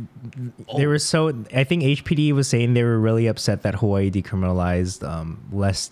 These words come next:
Speaker 1: than three ounces of, like, weed.
Speaker 2: Oh, boo-hoo. Now you
Speaker 1: They're
Speaker 2: guys actually have to do work.
Speaker 1: <laughs> Yeah. They said, like, "Oh, we're gonna lose, we're losing on so much revenue if you take away,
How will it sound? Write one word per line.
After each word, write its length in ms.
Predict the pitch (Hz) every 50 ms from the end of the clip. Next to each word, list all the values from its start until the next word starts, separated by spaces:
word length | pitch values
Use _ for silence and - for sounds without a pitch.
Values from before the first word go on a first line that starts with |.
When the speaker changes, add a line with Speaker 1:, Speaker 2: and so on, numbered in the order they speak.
| - -
Speaker 1:
than 200 | 104 95 95 90
three 300 | - 92 95 95 95 87
ounces 520 | - 85 85 87 87 - 92 87 80 - -
of, 480 | - 80 82 80 78 82 90 - - - - - _ _ _ _ _ _ -
like, 180 | 87 85 82 87
weed. 460 | 80 85 82 80 78 80 87 90 95 - - - - _ - -
Speaker 2:
Oh, 160 | 131 143 139 104
boo-hoo. 480 | 90 - 127 131 120 - 131 131 120 98
Now 80 | 90 98
you 80 | 104 123
Speaker 1:
They're 80 | 123 110
Speaker 2:
guys 100 | 117 113 -
actually 460 | - 90 95 104 - - 110 104 101
have 280 | 92 95 90 95 - 101
to 60 | 95 92
do 140 | 90 95
work. 420 | 92 87 82 82 87 101 92 - 90
Speaker 1:
<laughs> 20 | 117
Yeah. 400 | 113 110 104 101 98 98 98 101
They 100 | 110 113
said, 180 | 117 - 139 135
like, 140 | 127 123 123 -
"Oh, 140 | 143 151
we're 240 | 143 135 135 139 135
gonna 200 | 131 156 147 151 143
lose, 360 | 131 139 131 131 127 123 -
we're 200 | 101 117 120 127
losing 400 | 117 120 131 135 127 135 131 123
on 140 | 117 113 110
so 160 | - - 120
much 220 | 117 113 110 -
revenue 540 | 104 98 98 98 101 101 98 95 92 92 95
if 260 | 78 90 92 - -
you 160 | 101 95 92
take 260 | 90 - 104 95 - -
away, 540 | 90 87 87 87 87 87 87 87 92 104